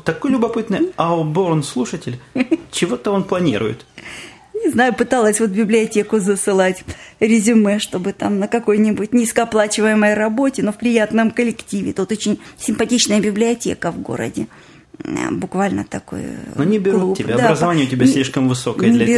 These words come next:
Speaker 2: берут,
Speaker 1: библиотеки.
Speaker 2: не берут. Надо ещё попытаться.
Speaker 1: А вот ещё, знаешь, вопрос тоже, видимо, к тебе, поскольку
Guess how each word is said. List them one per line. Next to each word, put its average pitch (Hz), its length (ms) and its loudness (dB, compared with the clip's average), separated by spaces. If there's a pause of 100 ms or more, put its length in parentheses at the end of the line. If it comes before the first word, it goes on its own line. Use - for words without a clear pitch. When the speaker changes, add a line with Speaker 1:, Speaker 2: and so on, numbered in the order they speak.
Speaker 2:
берут, 185 120 0
Speaker 1:
библиотеки. 120 400 -2
Speaker 2:
не 208 120 -2
берут. 208 340 -6 (880)
Надо - 280 -6
ещё - 220 -6
попытаться. - 640 -16 (180)
Speaker 1:
А 123 80 0
вот 156 160 0
ещё, - 160 -4
знаешь, 135 240 0
вопрос 127 320 -2
тоже, 110 240 -2
видимо, 107 300 -2
к - 80 -12
тебе, 101 400 -4
поскольку 104 400 -8